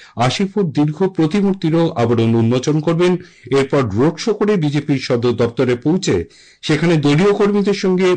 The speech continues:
মত বিনিময় করবেন তিনি। সফরের শেষ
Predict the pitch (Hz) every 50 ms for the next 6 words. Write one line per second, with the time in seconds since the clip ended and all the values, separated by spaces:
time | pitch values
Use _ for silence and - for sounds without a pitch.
0 | 180 - 131 123 123 123 113 95 107 107 113 110 107 107 107 104 - 143 143 151
1 | 165 160 160 156 185 170 143 107 80 73 - _ _ _ _ _ - - - -
2 | - - 123 - 131 127 120 120 117 - 123 120